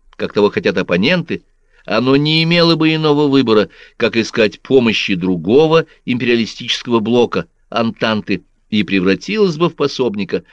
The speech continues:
Англии и Франции. Продолжение войны, таким образом, не являлось бы шагом антиимпериалистическим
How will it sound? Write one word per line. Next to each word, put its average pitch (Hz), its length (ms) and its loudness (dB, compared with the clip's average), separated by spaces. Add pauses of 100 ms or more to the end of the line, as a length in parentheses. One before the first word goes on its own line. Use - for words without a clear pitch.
(140)
Англии 107 480 -4
и - 20 -6
Франции. 98 500 -8 (600)
Продолжение 113 680 2
войны, 110 420 0
таким 139 280 -8
образом, 98 340 -4 (380)
не 151 240 2
являлось 185 480 4
бы 175 120 -2
шагом 165 460 -2
антиимпериалистическим 127 1500 -4